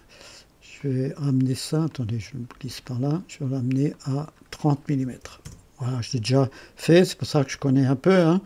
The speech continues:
Dans la réalité, quand il faut tâtonner, ça dure bien plus longtemps. Voilà, donc on a ça.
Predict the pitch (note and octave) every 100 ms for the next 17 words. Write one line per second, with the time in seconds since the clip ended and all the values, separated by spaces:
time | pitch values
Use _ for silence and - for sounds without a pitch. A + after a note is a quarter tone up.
0 | - - - - D3 C#3 B2 C3+ C3+ C#3+
1 | E3+ F3 E3 - C3+ C#3 - B2 D#3 F3
2 | G3 F#3 C3+ C3+ B2+ B2 C3+ D#3 D3+ E3+
3 | D#3+ B2+ A#2+ - _ D#3 D#3 F3+ E3 C3
4 | - - - - - C#3+ - B2+ A#2 -
5 | - E3 F#3